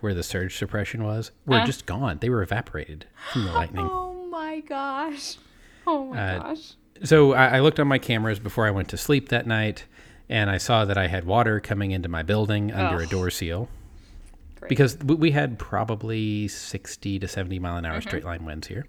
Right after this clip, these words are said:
Speaker 2: Yeah, and it was constant. It was, I mean, they're making fun of some of the meteorologists here for calling an inland hurricane, but it was different than just a normal straight line wind event, it felt like.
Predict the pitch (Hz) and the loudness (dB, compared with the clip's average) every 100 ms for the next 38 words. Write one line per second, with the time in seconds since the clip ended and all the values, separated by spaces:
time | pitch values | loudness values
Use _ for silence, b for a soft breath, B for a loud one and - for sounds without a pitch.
0 | _ _ _ 180 147 - - - 202 220 | _ _ _ -6 -6 -10 -18 -10 -6 -4
1 | 196 170 160 - 247 320 - 151 - - | -4 -4 -8 -8 -6 -4 -6 -12 -12 -10
2 | 180 180 - 185 185 185 170 - - b | -8 -8 -10 -6 -4 -6 -10 -16 -20 b
3 | b b b b 180 175 165 175 165 165 | b b b b -4 -4 -4 -6 -6 -6
4 | 156 - 151 147 165 143 147 143 147 143 | -10 -10 -12 -10 -12 -12 -12 -10 -6 -6
5 | 147 147 151 143 143 156 202 170 160 156 | -6 -10 -10 -10 -10 -10 -8 -8 -10 -14
6 | - - 170 151 151 151 - 151 151 - | -16 -14 -12 -12 -14 -14 -10 -8 -8 -8
7 | 135 135 165 196 196 - 208 202 196 - | -12 -10 -8 -4 -4 -6 -6 -6 -8 -12
8 | _ - 320 - 202 185 170 175 180 175 | _ -8 -6 -4 -6 -6 -12 -10 -6 -6
9 | 175 - - 180 185 190 185 170 170 - | -8 -16 -12 -10 -8 -8 -8 -10 -12 -6
10 | 180 170 165 147 143 160 190 180 - 65 | -6 -4 -6 -8 -8 -10 -8 -10 -12 -14
11 | - - - - - 95 - 67 - - | -16 -12 -12 -10 -10 -8 -8 -14 -14 -20